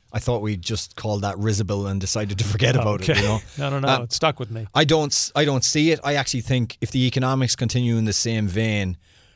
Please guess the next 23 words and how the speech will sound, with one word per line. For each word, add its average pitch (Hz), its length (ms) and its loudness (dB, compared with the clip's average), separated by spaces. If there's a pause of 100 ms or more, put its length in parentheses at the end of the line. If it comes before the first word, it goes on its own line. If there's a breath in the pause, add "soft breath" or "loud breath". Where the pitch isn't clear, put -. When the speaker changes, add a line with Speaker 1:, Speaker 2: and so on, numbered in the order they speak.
(100 soft breath)
Speaker 1:
neither 131 400 2
of 110 60 -2
these 113 200 -4
teams 107 340 -2
will 104 320 -2
have, 110 360 -2
once 139 320 2
this - 260 -2 (460)
generation, 123 580 0
your 110 140 2
Busquets, 123 500 0
your 110 120 -2
Piqué, 107 600 0 (420 loud breath)
and 107 480 0
your 101 640 2 (220 soft breath)
Casemiro, 123 640 2
Benzema, 113 800 0 (520)
Kroos, 123 520 0
once 156 340 -2
they, 131 360 2
they 127 160 0
move 120 260 2
on, 110 340 0